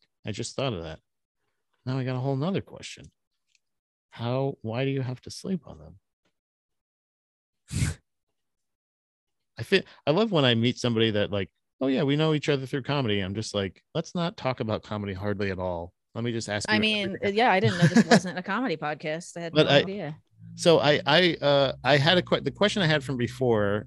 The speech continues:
Speaker 1: and, and, and I, I was realizing as you were leaving, I got a whole nother question now.
Speaker 2: Okay.
Speaker 1: Was,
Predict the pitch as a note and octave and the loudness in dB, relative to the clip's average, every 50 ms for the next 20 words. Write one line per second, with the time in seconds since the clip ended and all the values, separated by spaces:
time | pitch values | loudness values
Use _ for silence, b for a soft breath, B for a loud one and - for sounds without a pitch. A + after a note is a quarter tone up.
0 | - - B2 A#2+ A2+ G#2+ - G#2+ A#2+ A#2 - - - B2 A#2+ A#2 A2+ A#2 A2+ A2 | -6 -4 -2 -2 -2 -2 -2 0 0 0 -2 -2 -2 0 0 2 2 2 2 0
1 | G#2+ - - - - A#2 A#2 - - - - - - B2+ B2 G#2+ - - - C3 | 0 -4 -8 -4 -2 0 0 -2 -4 -8 -12 -4 -2 -2 0 -2 -2 -2 2 4
2 | B2 C#3 C3+ B2+ B2 A2+ C3 B2 A2+ A#2 A2 A2 A#2 A2+ A2+ A2 A2 G#2+ G#2+ - | 6 6 6 6 6 4 2 0 2 2 2 2 2 2 4 4 4 2 2 0
3 | - A2 A#2+ B2+ A#2+ A2+ G#2+ G2+ G2+ - _ _ _ _ _ _ _ _ _ - | -2 -2 0 0 0 0 -2 -4 -6 -10 _ _ _ _ _ _ _ _ _ -6
4 | - A2+ A2 C3+ B2+ A#2+ A2 - C#3+ D3+ D3 C3+ C#3 C#3+ D3 - - G2+ F#2 - | -4 0 4 6 6 6 6 4 4 4 4 4 4 2 2 2 0 -4 -6 -6
5 | - - F2+ F2 E2 D#2+ F2+ G2+ - _ _ _ _ _ - - F#3+ F3 - E3 | -8 -10 -10 -10 -8 -8 -8 -10 -12 _ _ _ _ _ -12 -10 -10 -8 -8 -8
6 | C#3+ D#3+ G#3+ - _ _ - B2 A#2+ A2+ G#2 - | -8 -10 -12 -16 _ _ 0 2 2 2 0 -4